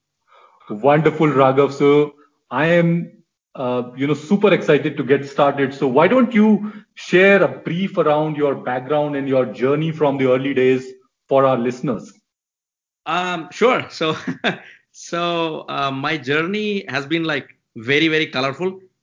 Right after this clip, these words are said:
Speaker 2: and, uh, God has been extremely kind that I found right mentors, right friends,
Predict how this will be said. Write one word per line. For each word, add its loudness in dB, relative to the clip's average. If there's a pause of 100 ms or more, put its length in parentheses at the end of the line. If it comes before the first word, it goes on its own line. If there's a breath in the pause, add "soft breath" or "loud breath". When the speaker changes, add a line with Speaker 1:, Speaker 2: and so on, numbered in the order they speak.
Speaker 2:
and, -6
uh, -2
God -4
has -4
been -6
extremely -8
kind -8 (120)
that -6 (340)
I -2
found -6
right -4
mentors, -4
right -6
friends, -8